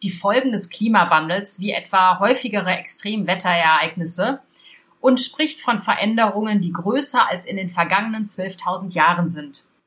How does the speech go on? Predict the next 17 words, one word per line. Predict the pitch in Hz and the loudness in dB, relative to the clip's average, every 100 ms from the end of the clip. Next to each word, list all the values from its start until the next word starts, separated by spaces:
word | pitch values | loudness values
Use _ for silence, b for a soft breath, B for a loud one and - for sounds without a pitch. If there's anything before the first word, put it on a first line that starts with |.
| _ | _
Auch | 233 233 | 2 4
der | 240 | 2
Energiekonzern | 220 196 226 208 208 - 190 | 2 2 0 -2 -4 -2 -4
Total | 185 180 - 247 226 | -4 -8 4 4 6
wusste | 180 175 196 | 2 -2 -4
spätestens | - 254 269 233 196 170 | -2 0 -2 -2 -4 0
seit | 165 160 - | 0 0 2
einundsiebzig | 190 254 262 226 - - 160 151 - - _ _ _ - | 2 4 2 0 -4 -6 -10 -8 -10 -12 _ _ _ -2
von | 202 | 2
den | 208 | 2
schädlichen | 202 220 214 226 214 214 | 2 0 0 -2 -6 -6
Auswirkungen | - 220 247 220 220 214 202 196 190 | 0 0 0 -4 -6 -4 -2 -4 -6
fossiler | - 180 - 113 196 | -8 -8 -6 -2 0
Brennstoffe | 185 175 196 - 175 170 | 0 0 0 -2 -4 -2
auf | 151 - | -6 -6
das | 175 | -12
Klima, | - 254 254 165 208 - | -6 0 4 4 2 -2